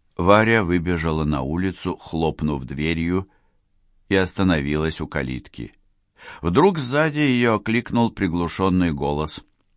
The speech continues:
«Варвара Андреевна». Варя вздрогнула и обернулась.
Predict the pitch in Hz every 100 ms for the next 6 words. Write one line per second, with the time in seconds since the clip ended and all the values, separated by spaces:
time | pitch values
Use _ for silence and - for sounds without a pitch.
0 | _ _ _ _ _ 65 73 73 78 87
1 | 98 95 87 82 71 64 58 - _ _
2 | _ _ _ - - - 80 90 127 139
3 | 117 90 95 98 107 107 104 110 - 95
4 | 95 92 92 78 69 64 58 -